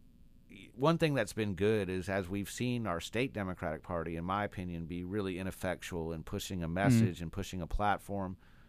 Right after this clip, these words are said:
Speaker 1: through my radio show, through the work, uh, you know, uh, at, I do with A L dot com, and then also, believe it or not, through, through the homeless community.
Speaker 2: Yeah, for
Speaker 1: I
Speaker 2: sure.
Speaker 1: feel like I've been able to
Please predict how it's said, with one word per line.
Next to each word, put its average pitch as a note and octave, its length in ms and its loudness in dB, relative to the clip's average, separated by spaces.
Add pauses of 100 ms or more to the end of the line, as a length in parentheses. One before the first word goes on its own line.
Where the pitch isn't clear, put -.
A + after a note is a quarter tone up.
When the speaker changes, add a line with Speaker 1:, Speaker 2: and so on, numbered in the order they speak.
(100)
Speaker 1:
through G#2 140 -4
my F2+ 100 2
radio G#2 440 4
show, G2+ 360 -2
through E2 380 -6 (420)
the F#2 120 -2
work, G2+ 460 2
uh, - 40 -6
you F#2+ 100 -4
know, F2+ 220 0
uh, C#2+ 320 -4
at, D#2+ 260 -2
I F2+ 140 2
do F#2+ 180 -2
with F2+ 220 -2
A F#2 140 0
L F2+ 120 0
dot F2+ 220 0
com, F#2+ 320 -2
and D#2+ 80 -4
then D#2+ 100 -4
also, A#2 380 2
believe G2+ 260 -2
it G#2 60 -4
or F#2 80 -4
not, F#2 400 -4
through, F2+ 400 -6
through G2+ 100 -6
the B1+ 120 -6
homeless G#2+ 360 -2
community. D#2+ 560 -6 (160)
Speaker 2:
Yeah, A#2+ 280 4
for - 120 -4
Speaker 1:
I G2+ 40 2
Speaker 2:
sure. C3+ 80 2
Speaker 1:
feel A#2 100 6
like G#2 160 4
I've F#2+ 40 -2
been F#2+ 120 0
able F#2+ 240 0
to E2+ 200 -2